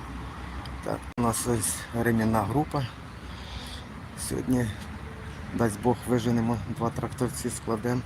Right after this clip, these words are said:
Готуємося, готуємося для вас, готуємо тракторці, підготавлюємо. І так, Оріон Р Ф чотириста четвертий з примусовою, з реверсом.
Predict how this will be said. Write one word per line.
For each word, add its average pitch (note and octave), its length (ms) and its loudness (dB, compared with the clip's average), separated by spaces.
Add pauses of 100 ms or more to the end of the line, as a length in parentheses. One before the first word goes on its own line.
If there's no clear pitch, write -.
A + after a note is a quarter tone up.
(680)
Готуємося, A#2+ 680 6
готуємося C3 540 6
для B2 180 4
вас, F3+ 360 4 (140)
готуємо D#3+ 420 4 (160)
тракторці, B2+ 580 2 (720)
підготавлюємо. C#3+ 840 6 (1300)
І B2+ 180 6 (1400)
так, C3 240 4
Оріон F3+ 360 8
Р D#3+ 120 6
Ф F3 240 4
чотириста C#3+ 440 2
четвертий D3 440 2
з - 40 -6
примусовою, D3 640 4
з A#2+ 60 -2
реверсом. C3 520 2